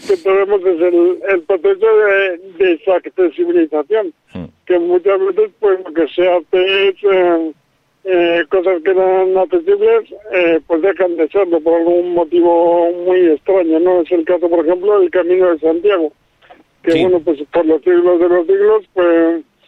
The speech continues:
Speaker 1: un camino por el que circulaban carros de carretas, y, pues, bueno, pues se han ido construyendo carreteras, se han ido poniendo casas,
Speaker 2: Ujú.
Speaker 1: y ahora, pues, ha dejado de ser accesible. Incluso en el,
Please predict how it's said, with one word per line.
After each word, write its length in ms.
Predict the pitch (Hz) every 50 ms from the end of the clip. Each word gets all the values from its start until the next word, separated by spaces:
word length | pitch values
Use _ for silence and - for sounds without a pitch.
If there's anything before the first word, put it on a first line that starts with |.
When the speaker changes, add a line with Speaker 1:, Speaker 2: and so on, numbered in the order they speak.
| _ _ _ -
Speaker 1:
un 180 | 180 185 175
camino 380 | 165 190 185 185 196 202 208 196 170
por 140 | 165 190 170 170
el 400 | 160 165 165 165 165 160 151 143
que 140 | 190 175 156
circulaban 720 | - 170 165 151 - 175 170 170 185 190 180 170 160 156
carros 340 | - 190 190 180 180 180 165
de 140 | 165 180 160
carretas, 560 | 170 185 190 202 208 202 175 226 220 220 214 _ _ _ _ _ _ _ _ _ _ _ _ -
y, 120 | - 185 -
pues, 280 | - 185 175 165 147
bueno, 240 | 165 190 190 180 170
pues 240 | 143 170 170 156 -
se 80 | -
han 120 | 175 170 170
ido 200 | 165 156 170 147
construyendo 580 | 156 165 - - 170 165 170 170 170 170 156
carreteras, 600 | 143 165 165 160 160 160 160 220 214 214 202 190
se 60 | 160 165
han 80 | 165 170
ido 140 | 165 175
poniendo 420 | 156 175 175 180 180 180 180 190 180
casas, 380 | 185 202 190 180 214 220 202 _ _ _ _ _ - - 98
Speaker 2:
Ujú. 160 | 90 87 101 127 -
Speaker 1:
y 100 | 175 175
ahora, 160 | 175 175 180
pues, 160 | 165 175 170 156
ha 120 | 190 202
dejado 460 | 175 170 156 - 170 160 156 160 160
de 60 | 147
ser 160 | 135 160 165 156
accesible. 580 | 151 135 - 139 - - 208 190 170 160 151 151
Incluso 460 | 147 147 165 170 170 151 170 185 190
en 140 | 180 175 170
el, 280 | 170 165 165 156 143